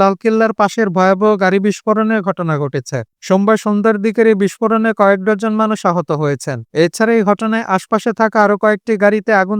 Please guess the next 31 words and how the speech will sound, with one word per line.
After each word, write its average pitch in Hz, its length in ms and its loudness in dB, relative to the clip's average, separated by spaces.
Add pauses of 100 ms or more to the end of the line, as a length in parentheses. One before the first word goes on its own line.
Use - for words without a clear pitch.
ধরে 220 240 2
গেছে 220 240 -4
বলে 160 220 0 (240)
দেশটির 175 320 0
সংবাদ 214 340 -2
মাধ্যম 220 300 0 (120)
এনডিটিভির 202 520 0
প্রতিবেদনে 214 540 0 (120)
জানানো 165 320 0
হয়েছে। 139 360 -4 (320)
দিল্লি 156 220 2
পুলিশ 151 260 0 (100)
বলেছে, 147 300 0 (220)
ঐতিহাসিক 208 580 0 (120)
লালকেল্লার 220 480 2
কাছে 214 260 -2
অত্যন্ত 208 340 -4 (160)
শক্তিশালী 214 560 0
বিস্ফোরণ 180 460 0
ঘটেছে। 139 340 -4 (300)
এতে 156 160 0
বহু 196 220 2
মানুষ 220 260 0 (100)
আহত 180 180 0 (120)
হয়েছেন। 143 360 -2 (260)
বিস্ফোরণের 220 640 0
পর 226 180 2
আশপাশে 196 440 -2
থাকা 220 260 0 (100)
তিন 202 160 -2
থেকে 220 220 0